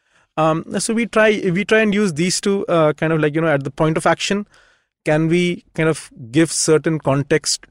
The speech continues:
to, um, what are good behaviors and bad behaviors, and, uh, writing content around how to kind of, you know, so-,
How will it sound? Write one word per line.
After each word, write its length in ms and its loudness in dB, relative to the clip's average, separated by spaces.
to, 340 2
um, 300 -2
what 160 2
are 80 4
good 240 -2
behaviors 380 0
and 100 -2
bad 180 0
behaviors, 460 -4
and, 420 0
uh, 300 2
writing 300 -2
content 480 -2
around 420 -2
how 140 2
to 100 0
kind 180 -2
of, 60 0
you 80 -2
know, 80 -2
so-, 180 -4